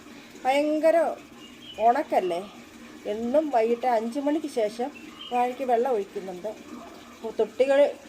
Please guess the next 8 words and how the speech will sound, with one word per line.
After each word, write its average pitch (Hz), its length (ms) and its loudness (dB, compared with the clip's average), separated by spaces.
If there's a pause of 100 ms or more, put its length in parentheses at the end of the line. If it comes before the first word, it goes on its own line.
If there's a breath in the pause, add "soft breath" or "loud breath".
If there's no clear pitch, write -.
(400)
വെള്ളം 220 360 2
കോരിക്കൊണ്ട് 240 540 2 (540)
കൊണ്ടുപോയി 247 480 4
ഒഴിക്കണം. 220 460 -2
കുറച്ച് 233 360 -2
വാഴയുണ്ട്, 220 520 0
ഇച്ചിരി 233 300 -6
പ്രയാസമാണ്. 214 580 -2